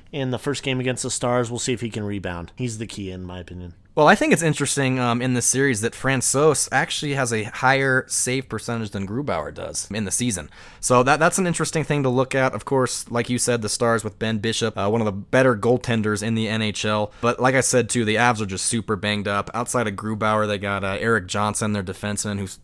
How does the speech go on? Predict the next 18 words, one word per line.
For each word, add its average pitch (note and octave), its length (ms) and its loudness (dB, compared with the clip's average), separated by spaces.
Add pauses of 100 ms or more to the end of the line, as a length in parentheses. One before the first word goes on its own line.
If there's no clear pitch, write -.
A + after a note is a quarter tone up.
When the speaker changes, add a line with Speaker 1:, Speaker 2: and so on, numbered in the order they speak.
Speaker 2:
kinda G#2+ 180 -2
suffered G2+ 360 -4
a G2 160 -2 (420)
bad B2 240 6
injury A#2+ 400 2
in A2+ 120 0
game A2+ 260 -2
one. A2 260 0
He's G#2+ 240 -6
ruled G#2+ 220 -2
out G#2 300 -2
for G#2+ 100 -8
game G#2 320 -6
two G#2 320 -8
tonight, G2+ 500 -8
Monday, G2+ 400 -2
August G2 380 -2
twenty-fourth. G2+ 640 -2